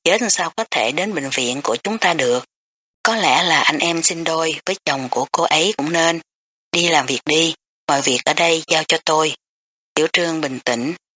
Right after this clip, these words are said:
"Đúng đó, đúng đó, đầu óc cô bị hỏng rồi hay là sao? Có thể là anh em sinh đôi nha." Cô xấu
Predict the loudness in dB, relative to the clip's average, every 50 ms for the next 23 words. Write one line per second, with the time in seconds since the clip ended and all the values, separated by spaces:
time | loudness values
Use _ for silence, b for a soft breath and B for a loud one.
0 | _ _ _ _ _ -4 -2 -2 0 0 2 2 4 2 2 2 0 0 0 2
1 | 2 2 0 0 -4 _ _ _ _ _ _ _ _ 0 2 2 2 0 -2 _
2 | -2 0 2 2 2 0 0 0 0 0 0 0 0 0 0 0 0 -2 -2 -2
3 | 0 0 2 0 0 0 0 0 -2 -2 -2 -2 -4 -6 _ _ _ _ _ _
4 | _ _ -6 -6 -4 -2 -2 0 2 2 2 2 0 0 0 -2 -2 0 0 0
5 | 0 0 0 -2 -2 -2 -6 -6 -6 -4 -4 -2 -2 0 -2 -2 -4 _ _ _
6 | _ _ _ _ _ _ _ _ _ -4 -2 0 2 2 0 0 -2